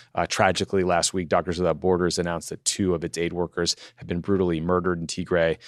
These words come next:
Uh, it's not clear to me, Ben, whether this kind of trading of territory will just prolong the fighting or whether this could possibly create maybe some sort of humanitarian zone in Tigray where people are safe, where the international community can deliver some supplies.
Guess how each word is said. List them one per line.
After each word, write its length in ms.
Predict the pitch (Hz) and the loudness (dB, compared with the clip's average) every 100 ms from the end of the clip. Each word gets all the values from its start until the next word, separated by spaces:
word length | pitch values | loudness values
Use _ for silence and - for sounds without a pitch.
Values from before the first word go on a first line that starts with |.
| - - | -20 -2
Uh, 220 | - 98 - | 4 4 4
it's 220 | 127 - | 0 4
not 180 | 165 - | 2 4
clear 200 | - 131 | 6 6
to 60 | |
me, 140 | 135 131 | 6 8
Ben, 400 | 127 120 123 107 | 8 8 4 4
whether 340 | 101 98 101 | 4 6 4
this 160 | 95 95 | 2 0
kind 140 | 104 | 0
of 80 | 85 | -2
trading 320 | - 92 92 | 0 0 0
of 80 | 85 | -2
territory 680 | - 90 87 92 87 82 80 - - - | -2 -2 -2 -2 -2 -2 -6 -12 -20 -4
will 80 | 101 | 0
just 180 | 101 | 0
prolong 380 | - 87 92 120 | 0 2 4 6
the 80 | 120 | 4
fighting 460 | - 120 120 123 120 - _ _ | 6 6 6 4 2 -8 _ _
or 180 | 92 92 | 2 2
whether 380 | 87 95 90 87 | 4 2 2 0
this 180 | 87 - | 0 -2
could 140 | 92 | -2
possibly 520 | - 98 - 87 87 | 0 0 0 -2 -4
create 380 | 87 - 90 85 | -4 -4 -4 -4
maybe 220 | 95 90 | -4 -4
some 160 | 90 92 | -4 -4
sort 140 | - | -6
of 60 | 82 | -8
humanitarian 760 | - 98 87 - 101 101 104 92 | -4 -2 -2 -2 0 2 2 4
zone 320 | 98 98 90 | 4 4 2
in 60 | |
Tigray 440 | 78 113 98 107 95 | -2 -2 4 6 6
where 160 | 87 80 | 4 0
people 300 | 104 - 73 | -2 -4 -4
are 40 | |
safe, 460 | - 117 107 - - - - _ | 2 4 4 2 -8 -18 -20 _
where 240 | - 92 90 | -4 -2 -2
the 80 | |
international 400 | 92 92 87 - | -2 0 0 0
community 460 | 85 90 90 92 92 | -4 -2 -2 0 -2
can 180 | - 85 | -4 -8
deliver 280 | - 87 87 | -4 -4 -2
some 160 | - 85 | -4 -8
supplies. 680 | - - 98 98 95 98 | -8 2 4 6 4 2